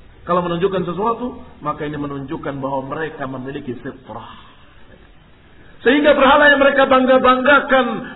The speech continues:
tempat keramat yang mereka bangga-banggakan, sesembahan mereka yang mereka puji-puji terus, dikatakan manjur dan seterusnya, ketika mereka sedang kepepet, mufar. Kepada siapa doanya?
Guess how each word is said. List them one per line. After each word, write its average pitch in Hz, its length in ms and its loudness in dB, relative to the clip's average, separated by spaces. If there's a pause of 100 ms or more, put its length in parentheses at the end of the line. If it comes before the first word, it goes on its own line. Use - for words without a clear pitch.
tempat 269 320 2
keramat 262 400 2
yang 254 160 0
mereka 254 240 2
bangga-banggakan, 247 1300 0
sesembahan 262 480 2
mereka 269 400 2
yang 247 160 0
mereka 262 400 0
puji-puji 254 560 -2
terus, 277 240 -2 (400)
dikatakan 254 560 -2
manjur 254 320 2
dan 247 80 2
seterusnya, 269 400 -2 (240)
ketika 277 400 -2
mereka 269 320 0
sedang 226 240 -4
kepepet, 240 400 -2 (400)
mufar. 240 560 2 (960)
Kepada 147 240 -6
siapa 185 240 -6
doanya? 110 400 -10